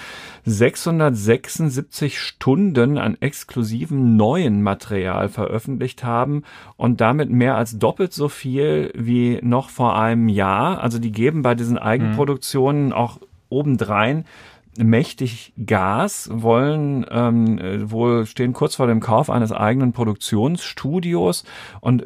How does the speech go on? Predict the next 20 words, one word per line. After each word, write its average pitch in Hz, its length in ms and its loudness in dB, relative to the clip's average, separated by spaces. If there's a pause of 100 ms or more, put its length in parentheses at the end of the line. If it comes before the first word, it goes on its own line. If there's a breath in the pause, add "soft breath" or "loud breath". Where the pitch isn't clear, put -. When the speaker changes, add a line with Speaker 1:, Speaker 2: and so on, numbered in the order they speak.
Speaker 1:
werden 131 360 2
also 120 300 0
eigentlich 139 480 0
einem 120 120 2
traditionellen 123 760 2
Hollywood-Studio 147 840 0
immer 123 260 2
ähnlicher, 151 440 0
nur 139 120 2
dass 131 160 2
sie 131 140 0
halt 117 260 0 (300 loud breath)
anders 135 360 2
als - 260 -2
die 113 120 2
Studios 123 640 -2 (280 loud breath)
diese, 117 200 2
ähm, 107 680 -2 (100)
äh, 101 440 -4
Zuschauer 131 840 0